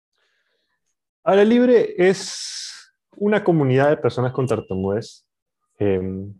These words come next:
que empezó porque justo a partir de este proceso de que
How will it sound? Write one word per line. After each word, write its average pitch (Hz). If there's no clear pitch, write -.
que 127
empezó 135
porque 117
justo 180
a 170
partir 131
de 151
este 147
proceso 123
de 113
que 92